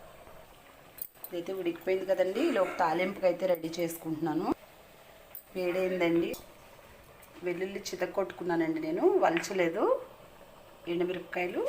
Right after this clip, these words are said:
ఆవాలు, జీలకర్ర, మెంతులు, కరివేపాకు అండి. ముందైతే ఆవాలు, జీలకర్ర అన్నీ వేసి, ఇప్పుడు వెల్లుల్లిపాయలు కొంచెం ఎక్కువే వేసుకుంటానండి వెల్లుల్లి నేనైతే.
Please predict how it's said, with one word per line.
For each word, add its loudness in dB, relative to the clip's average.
ఆవాలు, 4
జీలకర్ర, 2
మెంతులు, 2
కరివేపాకు 2
అండి. -12
ముందైతే -2
ఆవాలు, -4
జీలకర్ర -6
అన్నీ -4
వేసి, -8
ఇప్పుడు -8
వెల్లుల్లిపాయలు -2
కొంచెం -4
ఎక్కువే -4
వేసుకుంటానండి -2
వెల్లుల్లి -2
నేనైతే. -2